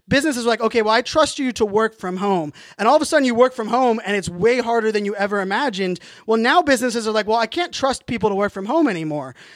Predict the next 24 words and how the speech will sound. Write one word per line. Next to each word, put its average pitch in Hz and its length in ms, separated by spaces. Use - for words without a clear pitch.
But 240 100
here's 330 200
the 262 120
thing 285 220
that 233 100
I 214 100
think 214 240
was 196 160
broken 233 400
about 190 240
that 185 160
entire 185 320
piece 311 280
is 208 220
that 262 180
certain 330 420
people 285 320
or 226 200
certain 254 260
jobs 208 440
or 196 80
certain 247 240
skill 302 340
sets - 360